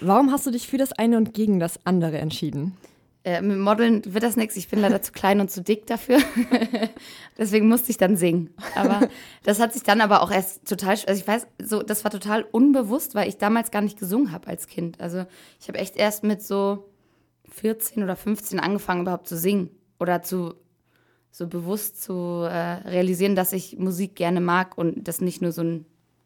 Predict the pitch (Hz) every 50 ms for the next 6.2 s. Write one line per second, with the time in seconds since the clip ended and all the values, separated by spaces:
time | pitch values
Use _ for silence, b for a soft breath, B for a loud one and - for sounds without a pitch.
0 | _ _ _ _ _ _ _ _ _ _ - - 170 175 170 175 175 170 165 151
1 | 165 196 202 226 - - 220 - - - 190 214 - 185 175 b b b b b
2 | b b b b b b b b b - 190 190 190 190 196 202 214 233 - -
3 | - - - - - - - 220 226 214 - - 208 240 226 202 196 208 214 -
4 | - 202 202 196 - 202 190 190 185 180 180 185 175 - - 226 220 - - 254
5 | - - 214 196 202 185 202 247 262 202 190 170 156 165 160 165 151 156 170 175
6 | 196 240 285 320